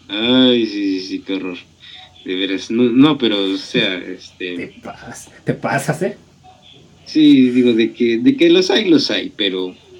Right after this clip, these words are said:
Speaker 1: mm, este, que el, que sean, este, gente que despierte interés es otra cosa. Pero digo, W W E sintiéndose la gran potencia de la lucha libre,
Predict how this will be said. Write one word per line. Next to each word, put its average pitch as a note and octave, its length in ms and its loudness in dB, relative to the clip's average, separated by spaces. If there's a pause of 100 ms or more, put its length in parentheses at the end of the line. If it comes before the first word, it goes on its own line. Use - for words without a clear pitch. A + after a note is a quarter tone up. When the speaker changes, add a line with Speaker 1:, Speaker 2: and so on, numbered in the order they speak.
(480)
Speaker 1:
mm, B2 460 -2 (600)
este, G#2+ 680 -2 (100)
que C3+ 80 2
el, B2 380 0
que A#2 180 -4
sean, D3+ 460 0
este, A2+ 360 -8
gente C3 440 -2
que G2+ 260 -6
despierte B2+ 500 -2
interés A2+ 380 -2
es A2+ 100 -12
otra G#2+ 300 -10
cosa. B2+ 340 -4 (340)
Pero F#2+ 240 -14
digo, A2+ 320 -4
W G#2 340 -2
W A#2+ 340 0
E A#2+ 120 -6 (320)
sintiéndose A#2 680 -4
la F#2+ 140 -4
gran A2 580 -2 (840)
potencia C3 640 2
de G2+ 100 -4
la G#2+ 160 -2
lucha A#2+ 320 0
libre, B2+ 380 2